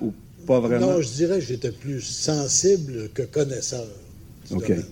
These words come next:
Speaker 2: Puis par la suite, ben, au bout de quelques mois, ça n'a pas été long, le patron de Radio-Canada à Chicoutimi m'appelle, « Viendrais-tu passer un test ? » Je vais passer le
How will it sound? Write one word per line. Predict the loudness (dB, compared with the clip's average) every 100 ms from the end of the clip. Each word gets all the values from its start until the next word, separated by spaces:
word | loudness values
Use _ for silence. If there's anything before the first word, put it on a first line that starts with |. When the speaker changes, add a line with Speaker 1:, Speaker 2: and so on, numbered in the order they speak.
| -14 -12
Speaker 2:
Puis | -10
par | -2 2
la | 4
suite, | 2 6 6 6
ben, | 2 4
au | 4
bout | 2 -2
de | -2
quelques | 0 2 2 0
mois, | -2 -2
ça | -4
n'a | -4
pas | -4
été | -4
long, | -4 -4
le | -4
patron | -4 -4 -6
de | -4
Radio-Canada | -4 -4 -4 -4 0 2 2
à |
Chicoutimi | 0 -6 -8 -6 -6
m'appelle, « | -4 -4 0 0 0 -6 -8 -4
Viendrais-tu | -4 -6 -8
passer | -6 -4 -2
un | -4
test ? » | -6 -8 -10 -14 -18 -20 -20 -20 -20 -18
Je | -16
vais | -10
passer | -8 -6 -6
le | -8